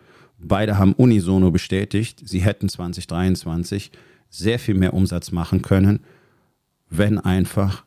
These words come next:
spezifisch besser geführt worden wäre, wenn man mehr Augenmerk auf Ergebnisse gerichtet hätte, wenn man Personalentscheidungen ge-, getroffen hätte, wenn man die Teams richtig zusammengeführt hätte und so weiter und so weiter.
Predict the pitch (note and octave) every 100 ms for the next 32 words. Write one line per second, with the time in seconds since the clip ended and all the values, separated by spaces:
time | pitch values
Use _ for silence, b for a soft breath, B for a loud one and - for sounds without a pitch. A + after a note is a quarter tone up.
0 | _ - - F2+ - F#2 - G2 - F2
1 | F#2 E2 - F#2 F2 F2+ F2+ F2 F#2 F2+
2 | G2+ - E2 D2+ G2 G2+ F#2+ F#2+ - F2+
3 | F#2+ G2 G2 F#2 - F#2+ F#2 G2 F#2+ A2+
4 | - _ _ _ F#2+ F#2+ F#2+ - F#2 F#2+
5 | - - F#2+ F#2+ F#2 G#2 F2+ F#2 F#2 -
6 | F#2 F#2+ - E2+ F#2+ G2 F2+ F#2+ G2 G2
7 | F2+ F2 F2+ G2 - F2+ F2+ G2 G2 E2+
8 | F2 F2+ F2+ - - E2+ - F#2 - F#2
9 | F2 F#2+ F2 F#2+ G2+ F#2 F#2+ F#2 F#2 -
10 | G2 F#2+ - F#2 - F#2+ - - G2 F2+
11 | F#2+ F2 - F#2 F2 F2 F2 F#2+ F#2 F#2+
12 | F#2 F#2 E2 E2+ - C#2 F2 F2+ E2 D#2+
13 | - -